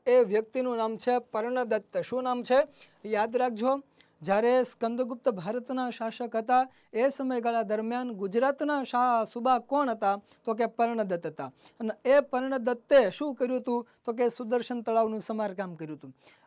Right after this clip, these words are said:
હવે આ પર્ણદત્તે પણ પોતાનું કામ જે છે એ, એ એના દીકરાને સોંપ્યું હતું, જેનું નામ હતું ચક્રપાલિત. તો ચક્રપાલિત અંતિમ રીતે જો-, જોવા જઈએ તો ચક્રપાલિતે સુદર્શન તળાવનું રિનોવેશન કરાવીને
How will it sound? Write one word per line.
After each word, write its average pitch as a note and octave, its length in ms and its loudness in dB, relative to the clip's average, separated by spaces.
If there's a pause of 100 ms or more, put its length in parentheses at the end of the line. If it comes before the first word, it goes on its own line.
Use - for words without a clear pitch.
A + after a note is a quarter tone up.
હવે B3+ 120 4
આ C#4+ 180 4
પર્ણદત્તે D4 720 0
પણ D#4+ 220 0
પોતાનું D4 460 -2
કામ C#4+ 320 -2 (300)
જે C4 160 6
છે C#4+ 140 0
એ, B3+ 180 6
એ C4+ 220 0
એના C4+ 220 2
દીકરાને D4+ 500 0
સોંપ્યું A3 360 -2
હતું, G3+ 140 0
જેનું A#3+ 220 -2
નામ A#3+ 200 0
હતું B3 160 -4
ચક્રપાલિત. G#3+ 640 0 (380)
તો B3 120 6
ચક્રપાલિત D4 840 2
અંતિમ C4+ 640 2
રીતે B3+ 220 0
જો-, A#3 520 0
જોવા A3+ 240 0
જઈએ G#3 340 2
તો - 400 -14
ચક્રપાલિતે A#3+ 720 0
સુદર્શન A3+ 500 -6
તળાવનું G#3+ 420 -2
રિનોવેશન G#3+ 520 -6
કરાવીને A#3+ 640 0